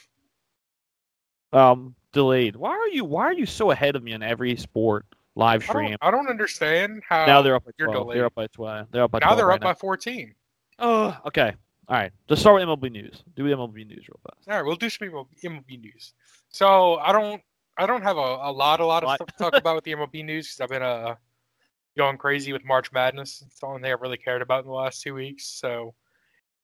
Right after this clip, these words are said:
Speaker 2: but I did wanna talk about some things that have been happening around the, uh, M L B. So it's the last week of spring training. Everybody's trying to have their fun, and pitchers and hitters are all having fun.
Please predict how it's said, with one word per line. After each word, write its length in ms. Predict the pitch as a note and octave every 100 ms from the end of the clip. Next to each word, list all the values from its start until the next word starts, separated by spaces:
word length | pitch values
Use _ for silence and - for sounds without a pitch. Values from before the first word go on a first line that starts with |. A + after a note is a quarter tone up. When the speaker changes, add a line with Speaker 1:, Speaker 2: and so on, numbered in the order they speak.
| _
Speaker 2:
but 380 | E3 D3 D3 -
I 60 | E3
did 80 | F#3+
wanna 220 | G3 F#3
talk 180 | F3 D#3+
about 160 | E3
some 120 | - _
things 180 | E3 D#3
that 100 | C#3+
have 140 | C3 -
been 120 | C3+
happening 440 | C3 C#3 C#3 C#3+
around 360 | C3+ C3+ C3+ C3
the, 140 | B2+
uh, 260 | B2+ B2 B2
M 140 | C3+ C3
L 80 | B2
B. 160 | B2+
So 340 | A#2+ D3 B2+ - - - _ -
it's 160 | G3
the 60 | C4+
last 320 | A#3+ G#3+ -
week 100 | F#3+
of 80 | D3+
spring 260 | - D3+
training. 400 | C#3 C#3+ C3+ D3
Everybody's 500 | C#3+ E3 E3 E3+ E3
trying 280 | - - D3
to 80 | C#3+
have 240 | C3 C#3
their 160 | C3+ C3
fun, 520 | - C#3 C3 C3 B2+
and 200 | B2 A#2
pitchers 480 | D#3 D3 - D3+ C3+
and 80 | B2+
hitters 260 | C#3 C#3 C#3
are 100 | C3
all 100 | C3
having 240 | C3 A#2+
fun. 380 | _ C3 C3